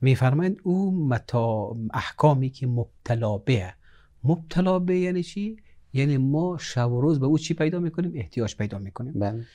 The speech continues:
Speaker 1: این چه رقم شد؟ نماز ما چه رقم شد؟ قرائت ما چطور شد؟ وضوی ما چه رقم شد؟ حجی که ما رفتیم چه کار شد؟ امر معروفش چه رقم است؟ نهی از منکرش چه رقمه؟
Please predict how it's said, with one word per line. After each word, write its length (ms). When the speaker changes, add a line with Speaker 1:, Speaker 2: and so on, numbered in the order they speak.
Speaker 1:
این 120
چه 200
رقم 240
شد؟ 280
نماز 320
ما 160
چه 140
رقم 240
شد؟ 200
قرائت 420
ما 160
چطور 300
شد؟ 140
وضوی 460
ما 120
چه 160
رقم 280
شد؟ 200
حجی 340
که 120
ما 120
رفتیم 260
چه 140
کار 200
شد؟ 200
امر 220
معروفش 460
چه 120
رقم 260
است؟ 180
نهی 140
از 160
منکرش 360
چه 60
رقمه؟ 280